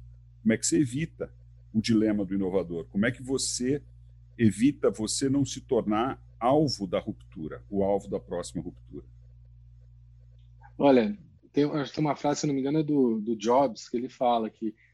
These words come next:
Speaker 2: se tem alguém pra desafi-, desafiar a nossa indústria, a nossa empresa, que esse alguém seja nós mesmos, né? Então, esse é um, é, esse é um, é um, é um mantra que toda empresa, independente se ela é o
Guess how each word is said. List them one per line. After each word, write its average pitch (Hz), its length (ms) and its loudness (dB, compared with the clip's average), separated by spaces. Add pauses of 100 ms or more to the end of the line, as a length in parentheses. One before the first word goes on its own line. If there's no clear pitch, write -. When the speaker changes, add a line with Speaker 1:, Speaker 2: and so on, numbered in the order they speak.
(100)
Speaker 2:
se - 140 -4
tem 160 160 4
alguém 151 260 4
pra 135 160 0
desafi-, 123 520 -8
desafiar 123 560 -2
a 123 40 -2
nossa 120 320 -6
indústria, 113 480 -2
a 113 40 -6
nossa 117 300 -8
empresa, 117 540 0 (480)
que - 80 -4
esse - 120 0
alguém 135 240 2
seja 147 260 -4
nós 151 280 -4
mesmos, 95 440 -2
né? 107 140 -10
Então, 117 300 -8
esse 120 200 -6
é 139 60 -2
um, 123 260 -2 (600)
é, 117 280 0
esse 117 200 -4
é 147 40 0
um, 143 200 -4
é 127 100 -4
um, 123 340 -8 (160)
é 120 60 -6
um 123 40 -2
mantra 120 760 -2
que 117 560 -4 (500)
toda 185 240 4
empresa, 135 720 2
independente 120 880 -6
se - 200 -8
ela 123 200 -2
é 113 400 -2 (220)
o 101 260 -18